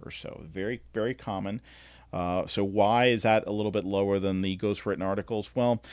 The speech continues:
in many cases, there's not gonna be as much, uh, work behind the scenes in terms of interviews and research as there would be in a ghostwritten article.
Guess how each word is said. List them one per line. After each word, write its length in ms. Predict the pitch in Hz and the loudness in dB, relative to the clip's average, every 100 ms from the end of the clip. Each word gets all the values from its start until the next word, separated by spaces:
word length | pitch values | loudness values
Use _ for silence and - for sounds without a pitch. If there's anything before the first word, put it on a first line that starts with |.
| - - | -18 0
in 140 | 113 | 6
many 220 | 123 139 | 8 6
cases, 420 | - 120 113 113 92 | 4 2 0 -2 0
there's 220 | 101 82 | -2 2
not 320 | 107 107 - | 2 2 2
gonna 180 | 117 104 | 0 0
be 400 | 92 95 95 87 | 0 -2 -2 -2
as 160 | 87 | -4
much, 480 | 92 92 90 - - - | -4 -2 -2 -4 -10 -10
uh, 240 | 87 82 90 | -10 -8 -6
work 300 | 95 92 - | -2 -2 -2
behind 340 | 85 90 92 | -6 -4 -4
the 60 | 82 | -6
scenes 420 | - 92 92 87 | -6 -4 -2 -4
in 120 | 80 | -8
terms 280 | - 90 82 | -8 -8 -6
of 160 | 78 - | -8 -8
interviews 460 | 87 87 87 87 85 | -6 -6 -4 -6 -6
and 180 | 82 | -6
research 500 | 85 90 - 117 117 | -6 -6 -6 -6 -6
as 120 | 98 82 | -6 -4
there 120 | 85 | -4
would 220 | 90 90 | -4 -6
be 140 | 92 | -4
in 60 | 87 | -4
a 40 | 82 | -4
ghostwritten 480 | 92 90 - 101 | -4 -6 -4 -4
article. 460 | 98 101 104 127 - | -4 -6 -4 -6 -6